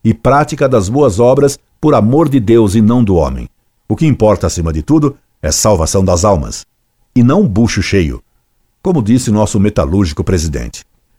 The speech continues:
Examinadas as frases que deixam patente sua visão romântica, sentimental e bem naturalista de um Cristo tolerante e compreensivo, pronto a fazer entendimentos, um Cristo um tanto filantrópico,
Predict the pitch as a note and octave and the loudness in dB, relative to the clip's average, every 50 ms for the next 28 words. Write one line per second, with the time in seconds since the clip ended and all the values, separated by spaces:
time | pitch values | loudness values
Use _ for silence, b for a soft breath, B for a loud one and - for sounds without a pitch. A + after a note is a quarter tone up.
0 | _ _ F#2 E2+ A2+ G#2+ A2 A2+ B2+ C#3 C3 B2+ G#2+ G#2 G#2 F#2+ - A2+ A#2 B2+ | _ _ -4 -2 0 2 2 2 0 2 2 2 2 2 0 0 0 0 0 2
1 | B2+ A2 G#2 G2+ - - A2+ F#2 A2 B2 A#2 - A2 G2+ - G2 - - - C3+ | 0 0 -2 -4 -4 -4 -2 0 0 0 0 0 -2 0 -2 -2 -2 -2 -2 0
2 | C3+ A#2+ - F#2+ - - A2+ G2 F#2 E2+ G2 F#2 F2+ F2 G2 F#2 A#2 C3 C#3 - | 0 0 -2 -4 -2 0 0 0 0 0 -2 0 0 0 2 2 2 2 0 -2
3 | - - - - - A#2+ A#2+ - A#2+ A2 A2 G#2 - - C#3 C#3 A#2+ B B B | -2 -6 -8 -4 -2 -2 -2 0 0 0 -2 0 0 0 2 2 2 B B B
4 | B B B - D3 C#3 A#2+ B2+ E3+ G3 F#3 E3+ D#3 - D#3 D3 C3 A2 A2 C#3 | B B B -2 -2 0 0 0 0 2 2 0 0 0 0 0 2 2 2 2
5 | F3+ G#3 - - - A2+ F#2+ E2 F2 G2+ G2 F2+ - - G#2+ G#2+ G2 - - G2 | 2 0 -2 0 -2 -2 0 0 0 0 0 0 0 0 0 0 0 -2 -4 -6
6 | F2 - - G#2 G2+ G2+ F#2 F#2+ A#2 C3+ C3+ A#2 - - E2 - F#2+ G2 F#2 F#2 | -6 -2 0 2 2 2 4 4 4 2 2 2 0 -2 -2 -2 0 0 0 0
7 | F#2 F#2 F2+ E2 - - D#3+ F3 A#2+ F2+ D2+ - _ _ _ _ _ _ - E3+ | -2 -2 -2 -4 -2 -2 0 0 0 -2 -6 -10 _ _ _ _ _ _ -4 -2
8 | F#3 G3+ F#3 - C#3 - - G2+ F2+ F#2 G#2 G#2 G2 F#2 G2 G2 G2 F#2+ G#2 A2 | 0 0 0 0 -2 0 0 0 0 2 2 2 2 2 2 2 2 2 2 2
9 | C#3 F3 F3 - D#3+ - - _ _ _ _ _ _ - A#2 A#2+ A#2+ - B2+ C#3+ | 2 0 0 -2 -4 -4 -6 _ _ _ _ _ _ 0 0 0 2 2 0 0
10 | D#3+ D3 - - B2 G#2+ G2+ - A#2+ A#2 A2+ A2+ A2 G2+ F#2+ F2+ F2 E2 - - | 0 0 0 0 0 0 2 2 2 2 2 2 0 2 2 2 0 0 0 -2
11 | G2 F#2 F2+ E2+ - - C#3 C3+ - G#2 - - D2 - | -2 0 -2 0 0 0 0 0 0 -2 -4 -4 -8 -12